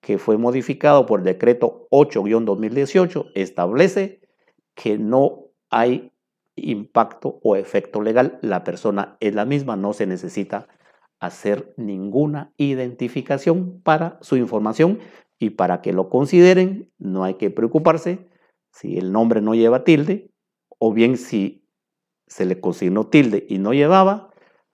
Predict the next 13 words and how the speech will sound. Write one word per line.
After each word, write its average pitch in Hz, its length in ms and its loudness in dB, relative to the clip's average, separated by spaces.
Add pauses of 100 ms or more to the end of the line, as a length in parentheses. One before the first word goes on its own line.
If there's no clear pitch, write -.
Artículo 123 520 -2
cinco, 180 560 2 (440)
no 127 480 2
implica 110 520 -2
necesidad 98 760 -4
de 101 100 -2
establecer 92 760 -6
identificación. 151 1000 0
En 101 120 -8
otras 117 260 -4
palabras, 180 720 2 (760)
no 107 420 -4
hay 117 420 -2